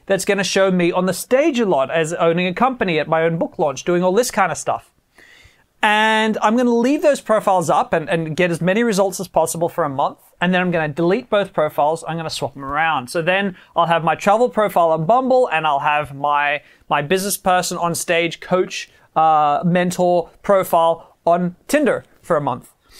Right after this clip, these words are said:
Now, while these are both going on at the same time, I'm gonna start to try to get some photos of myself in kind of more spiritual, meditative, uh, backdrops, right? Maybe I'll go for a day trip down and check out one of the temples around here, the Buddhist temples.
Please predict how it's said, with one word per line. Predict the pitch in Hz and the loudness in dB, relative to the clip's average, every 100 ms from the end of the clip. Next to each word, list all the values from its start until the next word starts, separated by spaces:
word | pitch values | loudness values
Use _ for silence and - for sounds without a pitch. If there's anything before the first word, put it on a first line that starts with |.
| - | 0
Now, | 226 | 2
while | 220 240 262 | 4 4 4
these | 262 269 | 2 2
are | 220 | 0
both | 202 214 208 | 0 0 2
going | 208 185 | 0 2
on | 196 262 196 | 4 2 0
at | |
the | 175 | -2
same | 208 180 | -2 -2
time, | - 220 269 | 0 0 0
I'm | |
gonna | 196 180 | 0 -2
start | 175 180 - | 0 0 -2
to | 190 | -2
try | 170 165 | 0 0
to | |
get | 170 165 | 0 -4
some | - 156 | -4 -4
photos | - 156 165 | -2 0 -2
of | 170 | -2
myself | 160 143 156 143 143 - | -2 -2 0 0 -2 -6
in | 156 156 | -6 -4
kind | 156 151 | -2 -2
of | 147 | -2
more | 147 151 151 | -2 0 0
spiritual, | - - 156 143 156 | -4 -4 -4 -2 -4
meditative, | 151 160 156 151 156 147 - - - - | -2 -2 -4 -2 -2 -2 -10 -20 -14 -2
uh, | 160 160 160 160 | 2 4 2 2
backdrops, | 160 262 - 190 - - | 0 -2 0 -2 -2 -2
right? | 147 170 | -2 0
Maybe | 175 170 165 | 0 2 2
I'll | 156 | 0
go | 160 156 156 160 147 _ | 0 0 0 -2 -6 _
for | - 156 | -6 -2
a | |
day | 156 170 | -2 -2
trip | 175 170 | -4 -2
down | 160 160 | 0 0
and | 151 | -2
check | 175 165 | -2 0
out | 143 | 0
one | 156 | 0
of | 135 | -4
the | |
temples | 135 202 214 220 190 | -2 -2 0 -2 0
around | 202 196 | 0 0
here, | 175 185 | 0 0
the | |
Buddhist | 160 185 175 | 0 -2 -2
temples. | 196 180 202 196 | -4 -2 -2 -4